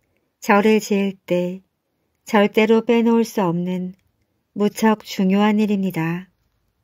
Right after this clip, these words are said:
대충대충 아무렇게나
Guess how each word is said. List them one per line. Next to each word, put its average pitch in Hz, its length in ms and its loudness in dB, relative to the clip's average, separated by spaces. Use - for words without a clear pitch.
대충대충 214 1300 -2
아무렇게나 196 1080 -2